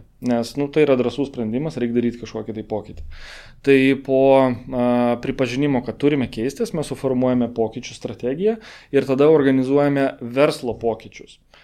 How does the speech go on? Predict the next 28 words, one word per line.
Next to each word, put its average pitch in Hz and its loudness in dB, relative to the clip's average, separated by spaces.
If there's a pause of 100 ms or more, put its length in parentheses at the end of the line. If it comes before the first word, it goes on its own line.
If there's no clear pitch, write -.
(240)
Pasidarę 135 2
verslo 185 0
pokyčius, 165 -6 (220)
mes 143 -4
tik - -8
tai 175 0
tada 151 0
galime 139 2
jau 127 4
kalbėti 135 -2
apie 123 -4
išorinę 123 -2
komunikaciją 117 -4
kažkokią 160 -6
tai. 147 -6
E, - -2
prieš 139 0
tai 170 0
dar, 156 2
aišku, 143 0
mes 135 -4
turime 143 -2
identifikuoti 139 -2
galimas, 131 2
a, 117 2
pozicionavimo 120 -4
kryptis, 143 -2 (840)
kurių, 139 2